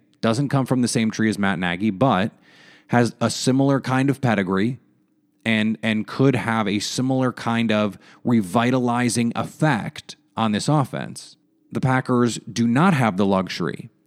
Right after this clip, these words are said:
of only paying a quarterback a rookie contract, but, you know,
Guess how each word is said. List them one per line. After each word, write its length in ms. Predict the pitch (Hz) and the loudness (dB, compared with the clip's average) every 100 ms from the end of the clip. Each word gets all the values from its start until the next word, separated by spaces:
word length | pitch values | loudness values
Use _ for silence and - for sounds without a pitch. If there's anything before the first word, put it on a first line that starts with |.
| _ _ _ | _ _ _
of 200 | 123 117 - | -2 -2 0
only 300 | 131 131 131 | 0 2 0
paying 460 | 123 113 110 107 - | 0 0 0 -2 -2
a 120 | 110 | -4
quarterback 720 | - 147 156 104 87 85 - - _ _ _ _ 117 | 0 4 4 4 2 -2 -8 -20 _ _ _ _ -2
a 80 | 113 | 0
rookie 400 | 107 120 - 104 | 2 0 0 0
contract, 720 | 165 170 143 92 90 - - | 2 2 2 -2 -6 -6 2
but, 280 | 185 113 - _ _ - - | 2 2 -2 _ _ -16 -4
you 100 | 170 | 0
know, 280 | 135 104 | 2 0